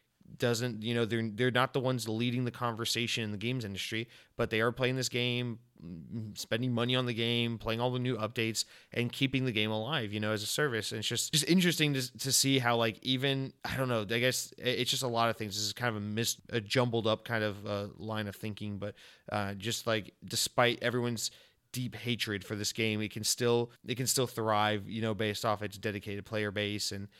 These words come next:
and how, you know, the people who are out there constantly shitting on Star Wars Battlefront two whenever it gets brought up really aren't indicative of the people that are still supporting it and playing it. So you can kinda see the, the kind of the incoherency between that, of, of that conversation.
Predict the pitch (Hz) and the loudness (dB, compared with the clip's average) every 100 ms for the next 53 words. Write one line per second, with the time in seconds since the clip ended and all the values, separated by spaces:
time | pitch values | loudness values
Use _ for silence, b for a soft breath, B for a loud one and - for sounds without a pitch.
0 | B B - 110 107 107 107 104 104 104 | B B -10 -2 0 2 2 0 0 -2
1 | 110 - 120 120 117 110 113 110 104 113 | -6 -6 -6 -2 -2 0 2 2 0 -2
2 | 110 B B - 135 131 - 120 104 - | -2 B B -6 -4 -2 -2 -4 -2 -2
3 | 110 110 107 - 107 104 107 104 - 110 | -2 -2 -2 -2 -2 -2 -2 -2 -4 -6
4 | 117 110 104 104 95 - 107 104 113 - | -4 -2 -2 -4 -6 -2 0 2 0 -4
5 | b - 147 143 131 131 127 113 - 120 | b 2 4 6 4 2 0 -2 -2 0
6 | 117 110 104 113 110 113 104 101 101 - | 0 0 -2 -6 -4 -2 -2 -2 -4 -4
7 | 110 98 - - 101 104 104 101 - 107 | -4 -4 -8 -8 -8 -6 -8 -10 -14 -12
8 | 98 98 107 127 143 - B B - 113 | -10 -6 -4 -2 -2 -4 B B -4 -2
9 | 104 110 98 - 117 - 117 101 104 104 | -2 -6 -8 -4 -2 0 -2 0 0 -2
10 | b b b _ - 101 101 113 104 101 | b b b _ -4 -4 -2 -2 -2 -2
11 | 92 120 113 120 120 107 107 110 107 - | -4 -2 0 0 -2 0 0 0 0 0
12 | 110 104 - 104 98 - 110 107 104 95 | -2 -4 -6 -6 -6 -6 -4 -4 -4 -4
13 | - 107 92 98 113 110 107 104 | -4 -4 -4 -4 -2 -2 -4 -6